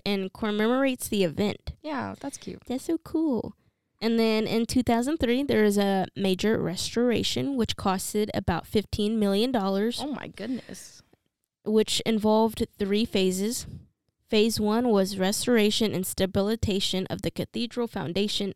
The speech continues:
Speaker 1: and structure and its enhancement for
Speaker 2: Liturgy.
Speaker 1: liturgy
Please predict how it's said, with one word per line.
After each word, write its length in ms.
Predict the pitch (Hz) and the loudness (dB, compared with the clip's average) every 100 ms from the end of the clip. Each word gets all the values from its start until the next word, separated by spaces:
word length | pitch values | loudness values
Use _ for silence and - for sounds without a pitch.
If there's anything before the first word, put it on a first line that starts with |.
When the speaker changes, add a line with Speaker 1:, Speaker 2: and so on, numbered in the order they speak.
| - | -6
Speaker 1:
and 200 | 220 247 | -4 -4
structure 640 | - - 208 - - 180 - | -6 -6 -6 -6 -8 -8 -6
and 160 | 160 175 | -8 -6
its 160 | 160 | -6
enhancement 760 | 151 190 226 233 - 254 233 - | -6 -4 -4 -4 -4 -4 -6 -8
for 520 | - 208 202 190 190 _ _ - | -4 0 2 0 -4 _ _ -12
Speaker 2:
Liturgy. 540 | 175 175 175 170 170 175 _ _ - | -8 -8 -6 -8 -8 -12 _ _ -2
Speaker 1:
liturgy 1500 | 190 208 208 214 _ - 208 - 196 196 190 190 185 202 | 2 4 4 0 _ -6 -6 -4 -4 -2 -2 -2 -4 -8